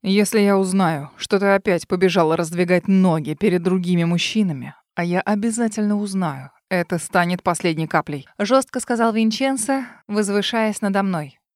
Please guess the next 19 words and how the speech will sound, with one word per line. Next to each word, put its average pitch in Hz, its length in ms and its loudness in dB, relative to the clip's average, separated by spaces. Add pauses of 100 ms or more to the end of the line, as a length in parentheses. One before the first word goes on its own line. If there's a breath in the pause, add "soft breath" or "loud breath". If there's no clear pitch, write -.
(140)
Не 185 320 2
выводи 202 480 4
меня 170 300 2
из 160 100 -4
себя, 185 340 0
Фелиса. 170 680 -4 (200)
После 277 320 0
того, 240 260 2
что 226 220 0
Медичи 220 480 2
сделал 196 540 0
со - 180 -6
мной, 156 400 -8 (140)
он 202 240 2
не 196 100 4
стал 190 300 -2
казаться 165 500 -4
более 170 320 -2
спокойным. 165 560 -10